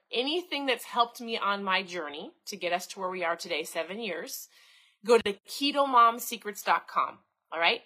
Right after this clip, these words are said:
so keto mom secrets dot com,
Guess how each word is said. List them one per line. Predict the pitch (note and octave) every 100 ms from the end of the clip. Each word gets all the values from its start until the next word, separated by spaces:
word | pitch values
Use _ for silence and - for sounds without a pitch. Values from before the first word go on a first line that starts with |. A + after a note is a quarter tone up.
| _
so | - F3
keto | - - A#3+ A#3+ B3+
mom | G#3 G3 G#3
secrets | - G3+ F#3 F3+
dot | - D#3 -
com, | - B3 D4